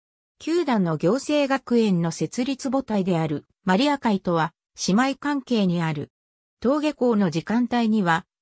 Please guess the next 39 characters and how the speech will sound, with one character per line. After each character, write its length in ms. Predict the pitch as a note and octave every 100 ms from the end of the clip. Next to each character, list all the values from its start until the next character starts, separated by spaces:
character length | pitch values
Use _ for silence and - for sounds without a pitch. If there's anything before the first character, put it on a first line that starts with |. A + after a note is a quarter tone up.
| -
ス 140 | -
ク 120 | -
ー 180 | D#4 E4
ル 120 | D4+
バ 160 | B3 B3
ス 100 | A3+
が 140 | F3+
ジ 100 | D#3+
ェ 60 | F#3
イ 200 | C4+ C#4
ア 120 | C4
ー 60 | A#3
ル 100 | F3
中 320 | - F#3+ G#3
央 160 | F#3+ F#3
線、 360 | E3 D#3 D3 _ _ -
西 320 | - D#4+ D4+
武 120 | G#3
多 80 | F#3
摩 180 | F3 A#3+
川 220 | B3+ A#3+
線 260 | A3+ C4+ A3+
武 120 | A#3+
蔵 120 | B3 B3+
境 520 | - - A#3+ A3+ F#3+
駅 180 | F3+ -
と、 240 | E3+ - _ -
京 260 | G3 B3 D4
王 160 | C#4+
線 240 | C#4 C#4 C#4
国 320 | C4+ - C4
領 160 | C4+
駅 260 | B3+ A3 -
か 140 | -
ら 140 | F3 D3+
出 120 | F3
て 120 | A3
い 180 | F#3+ D3
る。 160 | C3